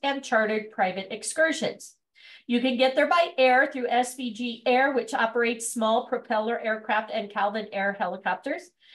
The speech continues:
Historic sites, Martello Tower, which resembles the sugar mills built in seventeen forty-five. The two thirty-two foot structure was used as a lookout for approaching warships and enabled messages <clears throat> to be signaled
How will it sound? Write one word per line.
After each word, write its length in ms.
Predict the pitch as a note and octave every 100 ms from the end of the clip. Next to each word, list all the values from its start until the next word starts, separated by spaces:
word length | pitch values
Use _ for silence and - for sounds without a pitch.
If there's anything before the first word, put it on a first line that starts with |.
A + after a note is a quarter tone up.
| - _
Historic 540 | C4 C4+ - C4 C4
sites, 640 | C4 - C4+ D#4+ A4+ - - _ _
Martello 580 | B3 C4 C4 C4+ C4 C4+
Tower, 480 | C4 B3+ C4+ D4 D#4+
which 200 | B3+ -
resembles 500 | B3+ B3+ B3 B3+ B3+
the 100 | A#3+
sugar 360 | A#3 C#4 C4 C#4
mills 500 | C#4 D4 E4+ - - -
built 360 | B3+ C4+ C4+
in 140 | A#3+ A3+
seventeen 480 | B3+ B3 B3 B3+
forty-five. 540 | B3 A3+ A3+ A#3 C#4 C4+
The 100 | B3+
two 280 | - C4 A#3 -
thirty-two 480 | C4 B3+ B3+ C#4+ B3+ -
foot 300 | C#4 C4+ -
structure 560 | - - C4+ C4 D#4 D4+
was 280 | B3 A3+
used 300 | A#3 B3+ C4 -
as 220 | A#3 A#3
a 80 | A3
lookout 400 | A3 A#3+ C4 B3+
for 100 | B3
approaching 500 | A3+ A3+ A3+ B3 G#3+
warships 600 | G#3 A3 A#3+ D#4+ G4 -
and 140 | A3+
enabled 420 | A3 G#3+ A3 A3 G#3
messages 580 | G#3+ - B3+ D4+ D4 - _ - _
<clears throat> 340 | _ _ -
to 840 | - C4+ C#4 B3+ - C#4 A3 C4+
be 140 | E4 D4+
signaled 640 | - C#4+ C#4+ D4+ D4+ D#4